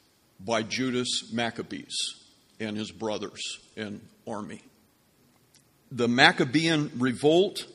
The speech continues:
led to the recovery of the temple, and the temple was rededicated. It was cleansed of the pollution of Antiochus and rededicated in one sixty-four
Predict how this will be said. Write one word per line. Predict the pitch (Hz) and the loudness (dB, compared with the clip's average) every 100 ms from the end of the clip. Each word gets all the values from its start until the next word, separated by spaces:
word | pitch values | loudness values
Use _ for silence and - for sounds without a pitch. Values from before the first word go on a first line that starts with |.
| 113 | -6
led | 117 135 160 135 - | 2 4 4 0 -2
to | 147 139 131 131 120 | 0 0 0 -2 -2
the | 117 | -2
recovery | 120 120 - 147 156 175 208 233 - | -2 -4 2 2 4 2 2 0 -2
of | 147 143 | -2 -2
the | 185 | -4
temple, | - 180 180 185 202 214 214 - - - _ - | -2 -2 -2 0 2 0 -2 -16 -20 -20 _ 0
and | 131 139 | 2 4
the | 127 | 2
temple | 127 - 170 190 196 202 202 - - - _ - | -2 0 2 2 4 4 2 -4 -16 -20 _ -6
was | 127 147 110 | 4 4 4
rededicated. | 123 170 208 160 190 190 165 - 131 101 95 | -2 0 0 2 4 4 2 0 0 0 -2
It | 139 139 | -2 0
was | 170 165 | 0 0
cleansed | - - 202 208 185 143 120 - | -2 0 6 8 8 8 4 2
of | 151 135 | 2 2
the | 135 | 2
pollution | 120 151 151 170 226 233 - 170 131 139 156 | 4 8 8 10 10 12 10 10 8 4 2
of | 143 131 | 0 4
Antiochus | 143 131 165 175 180 139 123 120 156 - - - - - - - | 4 4 6 8 10 8 6 2 4 4 2 0 -14 -20 -20 -2
and | 131 135 | 2 4
rededicated | 147 214 185 180 196 170 - 131 117 120 127 135 - - - _ _ _ | 6 6 8 6 6 4 2 2 4 2 0 -6 -20 -20 -20 _ _ _
in | 117 120 123 | 2 4 4
one | 131 156 151 | 4 6 6
sixty-four | - - 151 - - 127 - 160 139 107 107 | 4 2 2 0 2 0 -2 -2 0 2 0